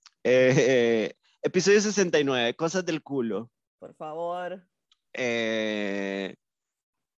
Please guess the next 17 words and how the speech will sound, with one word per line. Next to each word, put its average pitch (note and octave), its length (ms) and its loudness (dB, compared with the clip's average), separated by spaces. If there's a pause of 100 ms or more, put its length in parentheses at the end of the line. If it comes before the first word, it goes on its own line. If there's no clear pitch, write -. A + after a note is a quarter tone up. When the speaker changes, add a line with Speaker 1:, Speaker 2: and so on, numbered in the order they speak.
(100)
Speaker 1:
creo D3+ 240 4
que F#3 100 0
podríamos F3 460 4
empezar C#3 560 0
con F3+ 160 -2
un C#3+ 320 -2
review D3+ 320 -2
de D#3 100 -2
nuestro D#3 300 -8
patrocinador, G#2+ 800 0
que G#2 80 -4
esa A#2 160 -8
es, - 200 -14
esa A2 200 -4
parte A#2 320 -2
es A2+ 80 -4
suya. A#2 360 -4